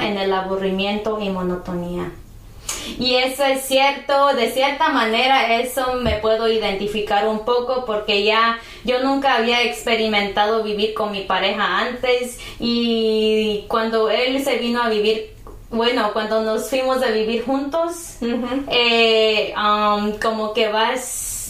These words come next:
Speaker 1: en esa etapa un poco, pero tienes que reconocer y tratar de arreglar la situación. No por eso vas a ser, ir y ser infiel, you know?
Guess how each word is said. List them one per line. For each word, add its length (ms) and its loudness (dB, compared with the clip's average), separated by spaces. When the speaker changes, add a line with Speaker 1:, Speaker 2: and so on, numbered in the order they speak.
Speaker 1:
en 200 2
esa 380 0
etapa 460 0
un 160 -4
poco, 420 -2
pero 240 0
tienes 400 2
que 120 0
reconocer 760 0
y 100 -2
tratar 480 0
de 240 0
arreglar 640 2
la 160 -2
situación. 800 -4
No 240 0
por 160 0
eso 240 0
vas 180 -2
a 100 -2
ser, 440 -6
ir 260 2
y 80 2
ser 240 -2
infiel, 380 -2
you 80 -2
know? 240 -2